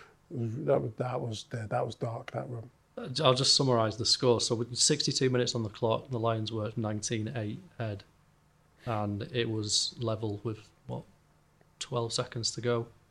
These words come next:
Speaker 2: Uh, and then Morn Steyn kicked that forty-yard penalty to win it. So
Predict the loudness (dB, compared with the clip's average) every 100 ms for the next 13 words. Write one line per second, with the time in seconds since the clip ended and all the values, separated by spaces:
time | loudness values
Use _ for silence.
0 | _ _ _ _ _ _ _ _ 0 2
1 | 2 0 -2 -2 0 0 0 0 0 0
2 | 0 -2 -4 -4 -6 -4 -4 -4 -8 -6
3 | -4 -4 -4 -6 -4 -4 -6 -4 -4 -4
4 | -4 2 4 4